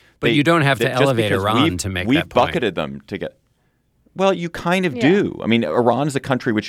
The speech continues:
Speaker 2: which for most, most of the European nations maintain fairly normal diplomatic relations, trade relations with, and, and, uh, Iran's capacity to disrupt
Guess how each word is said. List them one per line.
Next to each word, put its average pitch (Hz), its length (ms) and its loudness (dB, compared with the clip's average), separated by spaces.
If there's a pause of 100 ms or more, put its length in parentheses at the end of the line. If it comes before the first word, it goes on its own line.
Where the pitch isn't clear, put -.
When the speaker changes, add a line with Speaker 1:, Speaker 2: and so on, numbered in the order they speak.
Speaker 2:
which 104 200 -4
for 101 260 -2
most, 92 580 0 (840)
most 101 320 2
of 107 80 -6
the 98 60 -2
European 95 400 0
nations 87 440 -4
maintain 85 640 -2 (340)
fairly 104 380 2
normal 90 260 2
diplomatic 82 460 -2
relations, 85 440 -4
trade 90 240 -2
relations 78 580 -6 (420)
with, 87 360 0 (360)
and, 85 500 0 (280)
and, 85 560 -2 (160)
uh, 82 240 2
Iran's 92 720 0 (220)
capacity 95 560 -6
to - 120 -10
disrupt 82 680 -2